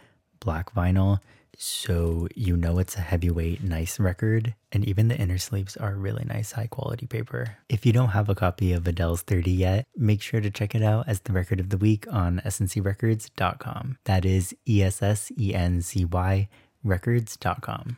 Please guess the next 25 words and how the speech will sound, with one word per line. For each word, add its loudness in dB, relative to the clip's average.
Next -2
up, 2
it's -8
Taylor -2
time, 0
so -2
let's -2
talk -2
about -2
some -2
updates -2
to -6
the 2
Midnights 0
album. -6
Taylor's 4
continued 4
the 4
Midnights 2
Mayhem 2
with -2
Me 2
series 2
on 0
TikTok, -2